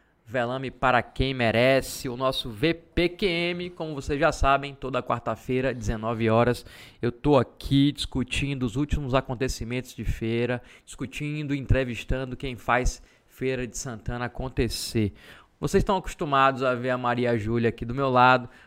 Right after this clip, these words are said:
mas hoje a Maju teve um compromisso, uma viagem da faculdade e não vai estar aqui comigo, mas quarta-feira que vem ela vai estar de volta, viu? Vocês fiquem com saudade de Maju aí, mas pode ficar tranquilo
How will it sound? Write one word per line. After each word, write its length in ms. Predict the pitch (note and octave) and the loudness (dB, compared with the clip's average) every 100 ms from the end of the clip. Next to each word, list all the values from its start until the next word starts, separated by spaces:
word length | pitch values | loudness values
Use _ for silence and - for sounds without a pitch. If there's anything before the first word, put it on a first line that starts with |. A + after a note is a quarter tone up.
| _ B2+ | _ -2
mas 160 | A#2 | 0
hoje 180 | C3 B2+ | 0 0
a 80 | A#2+ | 2
Maju 300 | A#2 A#2 B2 | 0 2 0
teve 220 | C#3 B2+ | 0 -2
um 60 | B2 | -4
compromisso, 720 | C#3+ B2 B2 A2+ A#2+ A2+ B2+ | -8 -6 -6 -4 -6 -8 -10
uma 100 | A#2+ | -8
viagem 380 | A2 A2 A2+ A#2 | -4 -2 0 -2
da 80 | A2 | -4
faculdade 720 | A2+ - G#2+ G2+ G#2 A2 F#2+ - _ - | -6 -6 -4 0 2 2 -2 -18 _ -8
e 80 | |
não 240 | A#2 B2+ C3+ | -2 0 6
vai 140 | A#2+ | 6
estar 240 | A2+ - G2+ | 6 2 0
aqui 240 | - G#2+ | 0 -4
comigo, 580 | - C#3+ A2 A2 A2+ A#2+ - - - | -2 -2 2 2 2 -2 -12 -20 -6
mas 180 | A2+ - | -2 0
quarta-feira 680 | C3 B2+ B2 A#2+ C#3+ C3+ C#3+ | 0 -2 -4 -4 -2 -2 -2
que 220 | D#3 B2+ | -4 -6
vem 400 | A2 A2 A#2 A#2 _ _ - | -6 -6 -8 -12 _ _ -10
ela 200 | G#2+ G#2+ | -6 -2
vai 100 | A2+ | -4
estar 180 | G#2+ | -4
de 140 | B2 C3 | -6 -6
volta, 460 | G2 G2 F#2 F#2+ | -4 -4 -6 -8
viu? 160 | F#2 A#2+ | -6 -6
Vocês 440 | A2+ A#2+ A2 - - - _ | -8 -10 -12 -14 -20 -20 _
fiquem 380 | - - B2+ B2 | -8 -4 -2 -4
com 160 | - C3+ | -6 -2
saudade 480 | - A#2 A2+ A2+ G#2 | 4 6 6 4 2
de 80 | |
Maju 480 | A2 G2+ G2 G#2+ G#2+ | -2 -2 -2 -4 -6
aí, 340 | G#2 A2 B2 B2+ | -6 -6 -8 -10
mas 640 | A#2 A#2 B2 B2+ - - - | -6 -6 -4 -4 -6 -16 -2
pode 240 | B2+ C3+ | -2 -2
ficar 240 | - C3 C3 | 2 2 2
tranquilo 720 | B2+ A#2 - A2+ A#2+ B2+ | 0 -2 0 4 4 2